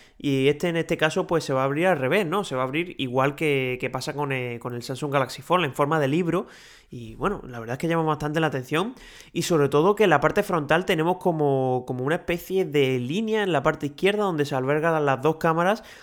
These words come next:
y donde habría otra pantalla para temas de notificaciones y demás para no tener que encender toda la pantalla. Y lo dicho, eh, llama muchísimo la atención, sobre todo porque parece como que es todo pantalla en este teléfono.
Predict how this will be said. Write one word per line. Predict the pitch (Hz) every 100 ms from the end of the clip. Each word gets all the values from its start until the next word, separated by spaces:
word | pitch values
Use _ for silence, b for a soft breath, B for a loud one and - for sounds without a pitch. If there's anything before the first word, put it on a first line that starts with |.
| B
y | - 156
donde | 151 147 143
habría | 131 131 156 196 -
otra | 170 165 196
pantalla | 139 135 175 190 208
para | 175 143 131
temas | 127 151 151
de | 156
notificaciones | 143 - - 127 147 156 160
y |
demás | 135 139 180 180
para | 143
no | 135 135
tener | 156 156
que | 143
encender | 151 143 131 147 190 B B B B -
toda | 170 165
la | 147
pantalla. | 117 117 196 208 139
Y | 127 123 123
lo | 131
dicho, | 160 - 165 127
eh, | 123 120
llama | 123 139 156
muchísimo | 175 - 165 180
la | 175
atención, | 156 135 151 170
sobre | 190 165
todo | 131 156
porque | 180 151 143
parece | - 123 131 175
como | 175 165 147
que | 135 147
es | - -
todo | 156 170
pantalla | 147 135 160
en | 160
este | 151 135
teléfono. | 127 143 - 147